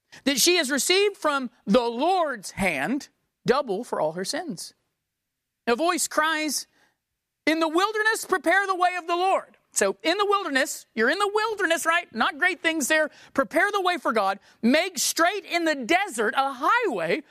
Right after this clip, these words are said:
for our God." So we're in the wilderness, but who's coming? The Lord. We're in the desert, but who are we making a highway for?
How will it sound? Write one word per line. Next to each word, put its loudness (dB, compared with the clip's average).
for 0
our 2
God." 0
So 0
we're 4
in 2
the 2
wilderness, 0
but 4
who's 4
coming? -2
The 4
Lord. 0
We're 2
in 0
the 2
desert, 0
but 0
who 2
are 2
we 2
making 0
a 4
highway 0
for? -4